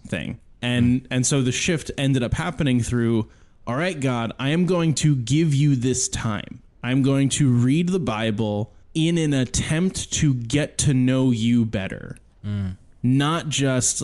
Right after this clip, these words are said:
Speaker 1: "I'm going to read this so that you'll then make my dad cancer free." It wasn't that anymore. It was, "I'm going to read this because I want to understand if you're really there,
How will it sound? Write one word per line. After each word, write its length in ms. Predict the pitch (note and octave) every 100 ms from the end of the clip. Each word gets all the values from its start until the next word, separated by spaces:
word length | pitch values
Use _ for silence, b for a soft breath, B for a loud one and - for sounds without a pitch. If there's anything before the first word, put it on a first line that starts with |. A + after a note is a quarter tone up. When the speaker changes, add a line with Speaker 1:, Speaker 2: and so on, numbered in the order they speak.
| -
Speaker 1:
"I'm 180 | B2+ D#3
going 220 | E3+ D#3
to 80 | C3+
read 320 | B2+ B3 E3
this 180 | C3 -
so 140 | D#3 C3+
that 160 | C#3 D3
you'll 200 | C#3 B2
then 360 | C3 C3 B2+
make 240 | B2 A#2 B2+
my 140 | A2+
dad 340 | A2+ A2 A2 -
cancer 400 | A2 G2+ G2 F#2
free." 180 | G#2+ -
It 60 |
wasn't 380 | G2+ B2+ C3 B2
that 220 | A#2+ B2+
anymore. 520 | A2+ G2+ F#2 B1+ G1+ - b _
It 100 | A#2
was, 180 | A#2+ A2
"I'm 180 | B2+ E3
going 200 | G3+ F#3
to 80 | D3
read 300 | C#3+ D3+ C3
this 180 | A#2+ -
because 640 | A2+ - - - C#3+ C3+
I 160 | D#3 C#3+
want 320 | A#2+ B2 -
to 180 | D3 C3
understand 840 | B2 C3 A#2+ G#2 - A#2 A#2 A2
if 240 | A#2+ C3 -
you're 200 | B2+ A#2
really 360 | A2+ A#2 A2
there, 460 | G2+ G2+ A2+ F3+